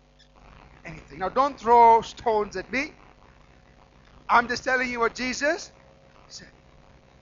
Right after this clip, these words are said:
So you mean to say Jesus won't ask, uh, won't answer my prayer if I ask him?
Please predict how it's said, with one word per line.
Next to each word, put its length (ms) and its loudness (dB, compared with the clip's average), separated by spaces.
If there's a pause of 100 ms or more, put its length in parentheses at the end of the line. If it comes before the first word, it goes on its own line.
(760)
So 100 -12
you 160 -4
mean 180 -4
to 80 -2
say 160 2
Jesus 280 -4
won't 160 0
ask, 380 2
uh, 200 4 (160)
won't 220 2
answer 320 0
my 180 0
prayer 300 -2
if 120 -4
I 180 2
ask 180 -6
him? 280 -6